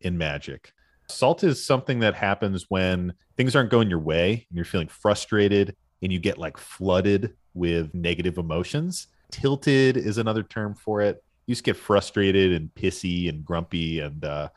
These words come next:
you know, just become a real stinker for the rest of the game. <laughs>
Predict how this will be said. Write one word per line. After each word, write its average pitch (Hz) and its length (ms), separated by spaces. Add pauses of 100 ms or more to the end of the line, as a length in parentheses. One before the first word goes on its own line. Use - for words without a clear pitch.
(300)
you 95 100
know, 73 200
just - 160
become 87 260
a 82 40
real 85 320
stinker 80 520
for 90 100
the 82 80
rest 80 200
of 80 80
the 82 60
game. 82 340 (320)
<laughs> 202 400